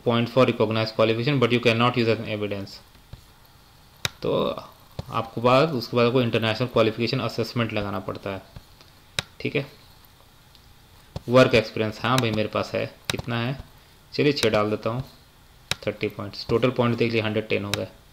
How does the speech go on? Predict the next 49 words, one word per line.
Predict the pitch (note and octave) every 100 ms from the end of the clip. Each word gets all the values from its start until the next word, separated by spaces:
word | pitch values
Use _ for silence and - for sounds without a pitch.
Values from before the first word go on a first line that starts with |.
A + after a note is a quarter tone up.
| - - - - - - - - -
Partner, | - A#2 A#2 A2+
मान | A2 A#2+
लीजिए | C3
आपकी | C3 C3
शादी | C3 A#2+ B2+
नहीं | B2+
हुई | B2
तो |
आप | A#2+ A#2
यहीं | A#2
पर | A#2+
रुक | B2 A#2
गए, | B2+ C3+ - - - - - - - - C#3
ल-, | B2+ C#2+
तो | - B2 C#3 C#3+
in | A2
that | A#2+ A#2+ B2
case | C#3 C#3 -
आप | A2 - - - -
qualified | A#2+ A#2 A#2 C3 C#3
यूआई | A#2+ C3 C#3+
तो | C#3+
है | C#3+
आपको, | C3 C#3
but | A#2
आपको | A2+ A#2+
call | B2 B2+
नहीं | A2 G#2
आएगी | A#2 C3+ C3+
क्योंकि | - A#2
अभी | A#2 A2+
इस | A2+
समय | A2+ A2+
वन | G#2
सिक्सटी | G#2+ G#2+ G#2+
चल, | A#2+
लेकिन | A#2+ B2
हाँ | A2+
कल | A2 A#2+
को | B2 A#2+
अगर | A#2
नीचे | A#2 B2+ D3
गिर | C#3+
गई | C#3+
और | C#3 B2+
हंड्रेड | A2+ A#2 A#2+
टेन | C3
आ | C#3
गई | C3